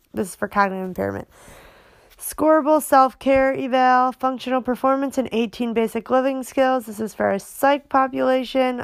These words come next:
Um, motivational questionnaire about importance, then observe the task.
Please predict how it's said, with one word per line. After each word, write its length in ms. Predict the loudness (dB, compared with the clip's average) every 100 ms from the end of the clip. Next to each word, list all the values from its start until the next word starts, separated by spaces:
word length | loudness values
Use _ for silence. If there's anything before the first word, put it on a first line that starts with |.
| -2
Um, 560 | 0 2 2 0 -2 -2
motivational 640 | -2 0 -2 -4 -4 -6
questionnaire 600 | -2 -2 -2 -6 -2 0
about 160 | 0 -2
importance, 680 | -6 -4 -4 -4 -8 -8
then 260 | -4 -2 -2
observe 480 | -8 -6 -2 -2 -4
the 100 | -10
task. 560 | -6 -6 -6 -10 -20